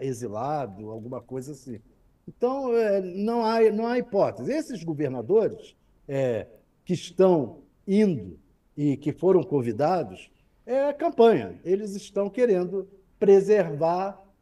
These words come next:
o, a herança bolsonarista. Os dois, Tarcísio e o, e o governador de Goiás, Caiado, são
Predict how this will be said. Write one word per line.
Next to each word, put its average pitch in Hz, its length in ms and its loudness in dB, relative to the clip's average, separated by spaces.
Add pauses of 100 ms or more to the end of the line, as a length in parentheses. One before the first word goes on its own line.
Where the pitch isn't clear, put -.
(100)
o, 220 220 0
a 180 160 2
herança 190 720 2
bolsonarista. 185 1120 -2 (280)
Os 175 160 -4
dois, 180 680 6 (280)
Tarcísio 196 920 -4 (360)
e 165 140 2
o, 135 500 2 (580)
e 143 100 -4
o 131 60 -4
governador 139 460 0
de 131 80 -8
Goiás, 131 720 -2 (140)
Caiado, 123 580 -4 (240)
são 254 500 -6